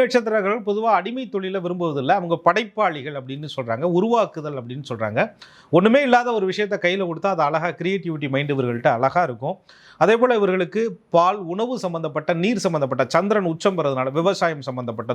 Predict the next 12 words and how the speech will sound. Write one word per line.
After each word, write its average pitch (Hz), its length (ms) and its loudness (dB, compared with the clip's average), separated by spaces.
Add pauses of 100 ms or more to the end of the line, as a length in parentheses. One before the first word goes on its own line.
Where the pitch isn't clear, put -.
தொழில்கள், 123 360 0 (460)
அதுக்கப்புறம் 202 380 4
வந்து 202 120 4 (120)
ஐ 233 40 0 (120)
டி 254 80 -4 (100)
துறையில் 165 340 -2
சாதிப்பவர்கள், 139 560 -2 (140)
கலைத்துறையில் 190 760 2
சாதிப்பவர்கள், 131 600 -2 (300)
இதெல்லாமே 185 420 2
ரோகிணி 190 320 -2
நட்சத்திரத்தில் 143 500 -4